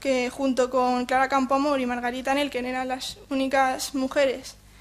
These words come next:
diputadas, junto con los demás hombres, y también destaca por su, porque fue directora de prisiones. Por último,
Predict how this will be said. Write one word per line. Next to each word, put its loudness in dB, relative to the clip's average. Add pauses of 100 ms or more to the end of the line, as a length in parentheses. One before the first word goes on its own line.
(320)
diputadas, -2 (640)
junto -2
con -2
los -4
demás -2
hombres, -2 (960)
y 0
también 0
destaca -2
por -4
su, -6
porque -4
fue 0
directora -2
de -2
prisiones. -6 (1900)
Por 2
último, 0